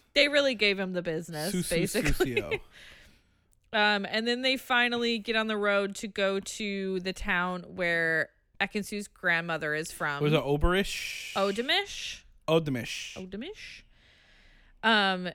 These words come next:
Speaker 1: and <laughs> Ekinsu kind of preps Davide by saying, you know, like, with an older person,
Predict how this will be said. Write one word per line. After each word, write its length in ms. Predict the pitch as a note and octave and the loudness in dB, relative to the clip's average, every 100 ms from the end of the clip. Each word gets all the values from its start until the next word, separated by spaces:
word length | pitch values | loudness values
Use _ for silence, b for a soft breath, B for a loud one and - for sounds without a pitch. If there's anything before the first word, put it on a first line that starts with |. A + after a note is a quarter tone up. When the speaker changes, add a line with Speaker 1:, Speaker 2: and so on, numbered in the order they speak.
| - | -4
Speaker 1:
and 460 | G#3+ G3 F#3+ F3+ E3+ - - _ | 2 4 4 2 -4 -14 -20 _
<laughs> 220 | _ B3 | _ 4
Ekinsu 1120 | A#3+ - C4+ A#3 - B3+ C4 D4 - C4 A3 | 6 6 4 2 4 4 4 -2 -6 -8 -6
kind 340 | G#3+ F#3+ G3+ | -2 0 0
of 140 | G#3+ - | -4 -2
preps 260 | G3+ - | -2 -2
Davide 500 | G3+ F3+ F#3 F#3 F3+ | 0 2 2 2 2
by 140 | F3 F#3 | 2 0
saying, 380 | - E3+ E3+ | -2 -2 -2
you 40 | F3 | -4
know, 140 | E3+ | -6
like, 220 | E3+ E3+ G3+ | -4 -4 -4
with 180 | G3 | -4
an 140 | G3 F3+ | -4 -4
older 320 | G#3 G3+ G#3 | -2 0 0
person, 720 | G3+ G3 F#3 - F#3+ F3+ F3+ | -2 -2 -2 -2 -2 -2 -4